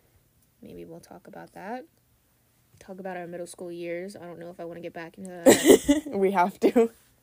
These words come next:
Speaker 1: I have blocked all that trauma out from my brain, but okay.
Speaker 2: I'll bring it back.
Speaker 1: Um, have an unhinged I Am Not Okay With This recap, because we have very valid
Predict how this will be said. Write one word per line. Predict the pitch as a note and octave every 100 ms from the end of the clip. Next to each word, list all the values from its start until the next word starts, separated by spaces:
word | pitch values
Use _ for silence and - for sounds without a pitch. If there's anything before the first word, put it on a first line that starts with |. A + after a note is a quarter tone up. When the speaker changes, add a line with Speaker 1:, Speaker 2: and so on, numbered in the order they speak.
| - - -
Speaker 1:
I | F#3+ G#3+ G#3 G3+ G3 F#3 F3+ F#3
have | F3+ F3
blocked | E3+ D#3+ -
all | F#3 E3
that | E3
trauma | - F#3 E3+
out | E3+ E3
from | E3 E3+
my | E3
brain, | E3 D#3+ F3 G#3
but | F#3+
okay. | F3 E3 G3 -
Speaker 2:
I'll | G3+
bring | F#3+ F3+
it | F3
back. | F#3 F#3+ - _ _ _ _ _ _ _ _ _ _ _ -
Speaker 1:
Um, | G3 F#3 F3+ E3 E3 F3
have | F#3+
an | F#3 E3
unhinged | F3+ F#3 F3+ G3+ F3+ F#3 F#3+ - -
I | E3+
Am | F3 F3
Not | E3+
Okay | D#3+ - F3
With | F#3 -
This | G#3+ -
recap, | A3+ A3+ G#3+ A3+ C#4+ _ _ _ _ _ _
because | E3 E3 D#3 F3+
we | F#3
have | F3+ F3
very | F3 E3+ E3 E3 G#3+ - _ -
valid | F#3+ F#3 F3+ F#3 A3+